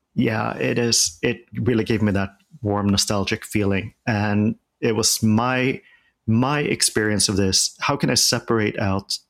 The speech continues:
the initial feeling that I had when I was a teenager and watch it? How can I separate that out from who I am today?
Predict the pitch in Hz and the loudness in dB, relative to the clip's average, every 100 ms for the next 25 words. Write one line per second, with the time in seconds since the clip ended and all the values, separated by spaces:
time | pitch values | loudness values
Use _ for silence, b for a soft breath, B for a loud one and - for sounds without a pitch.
0 | _ _ 120 107 98 104 - 113 107 120 | _ _ -6 -2 -2 -4 -2 2 2 2
1 | - 135 127 117 127 120 117 113 104 110 | 2 2 0 -2 -2 0 2 0 -2 -2
2 | 104 98 92 - 117 117 123 123 123 117 | 0 0 -2 -2 0 0 0 0 -2 0
3 | 117 117 - - 120 131 131 - 113 - | -2 -2 -4 -2 -2 0 0 2 0 0
4 | 107 - _ 107 104 101 - 101 95 - | -2 -2 _ -4 -2 -4 -2 -2 -2 -4
5 | _ _ _ _ - 120 104 95 - 98 | _ _ _ _ -6 -2 0 -2 -2 0
6 | 95 117 160 | 0 -2 -8